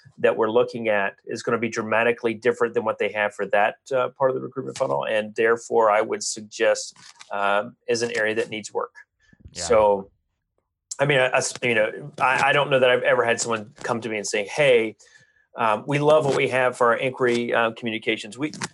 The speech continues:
Speaker 1: that post application,
Speaker 2: Yeah.
Speaker 1: I really wanna try to work."
Speaker 2: <laughs>
Speaker 1: I've never had that. Uh, would love to, uh, have that conversation, uh, because I think it's an important piece. Uh, you know, you've got someone to get, get that far into the funnel. You know, what are we,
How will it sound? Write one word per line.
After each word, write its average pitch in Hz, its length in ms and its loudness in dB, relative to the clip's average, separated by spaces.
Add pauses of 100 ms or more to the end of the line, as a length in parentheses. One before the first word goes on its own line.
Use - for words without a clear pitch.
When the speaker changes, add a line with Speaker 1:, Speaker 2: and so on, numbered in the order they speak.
(100)
Speaker 1:
that 175 200 0
post 151 300 2
application, 104 560 -2 (400)
Speaker 2:
Yeah. 95 260 2
Speaker 1:
I 147 60 0
really 143 220 4
wanna 120 240 2
try 120 160 2
to 107 60 2
work." - 120 -4
Speaker 2:
<laughs> 139 60 0
Speaker 1:
I've 160 220 4
never 156 300 4
had 151 280 2
that. 151 340 4
Uh, 113 460 4 (140)
would 139 120 4
love 147 300 4
to, 214 320 0 (340)
uh, 147 240 4
have 160 220 2
that 147 160 0
conversation, 147 640 -2 (500)
uh, 110 280 -6 (280)
because 131 240 -2
I 123 80 4
think 135 240 -8
it's 120 200 -4
an 120 60 0
important 160 680 0
piece. 101 440 -8 (120)
Uh, 98 280 2
you 113 120 -12
know, 101 80 0
you've 101 180 -4
got 123 220 2
someone 123 220 -2
to 120 80 2
get, 120 260 -2
get 120 180 -6
that 123 200 2
far 117 200 2
into 117 120 -4
the 110 100 -2
funnel. 113 500 -2
You 113 80 -16
know, 98 140 -4
what 107 200 0
are 113 100 0
we, 107 280 -8